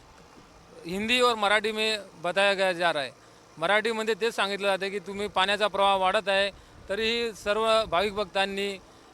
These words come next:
म-, माऊली म्हणून त्यांना संबोधित करत किनाऱ्याला आंघोळ करण्याचे मार्गदर्शन क-, केलं जाते आणि आमच्या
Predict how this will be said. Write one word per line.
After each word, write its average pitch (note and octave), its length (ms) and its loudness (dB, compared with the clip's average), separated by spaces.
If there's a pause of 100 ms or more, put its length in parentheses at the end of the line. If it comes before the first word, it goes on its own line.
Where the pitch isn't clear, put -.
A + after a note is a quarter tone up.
(100)
म-, D#3+ 380 -10
माऊली F3+ 360 2
म्हणून G#3 300 -2
त्यांना G3 240 0
संबोधित G3+ 400 -4 (100)
करत G3+ 280 2 (680)
किनाऱ्याला G#3 460 2
आंघोळ G3 280 0
करण्याचे G3 480 -4
मार्गदर्शन F#3+ 520 -2
क-, F3+ 340 -2
केलं F#3+ 140 -4
जाते F3+ 280 -2
आणि F#3+ 280 -2
आमच्या F#3+ 460 -4